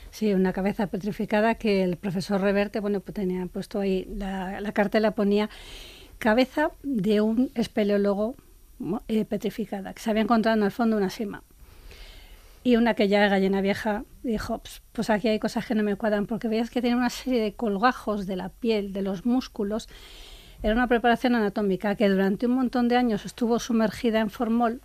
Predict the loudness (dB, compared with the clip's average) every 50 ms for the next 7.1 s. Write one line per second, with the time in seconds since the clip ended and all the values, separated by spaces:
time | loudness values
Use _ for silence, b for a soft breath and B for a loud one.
0 | -18 -20 -16 -12 -6 -4 -2 0 0 0 0 0 2 2 2 2 0 0 0 0
1 | 2 2 0 -2 -4 -6 -6 -4 -4 -6 -4 -4 -2 -2 -2 -4 -4 -6 -4 -4
2 | -6 -6 -6 -8 -6 -4 -4 -4 -2 0 2 2 2 0 -2 -4 -4 -6 -6 -6
3 | -4 -4 -2 -4 -4 -2 -2 -2 -2 -2 -2 -2 -2 -2 -2 -6 -8 -10 -10 -10
4 | -8 -6 -4 -2 -2 -2 -2 -2 -4 -4 -6 -8 -10 -14 B B B B B B
5 | B B B B B -6 -4 -2 0 0 2 2 4 4 4 2 2 2 2 2
6 | 4 4 2 2 2 0 0 0 2 2 2 2 4 4 4 2 2 2 0 0
7 | 0 0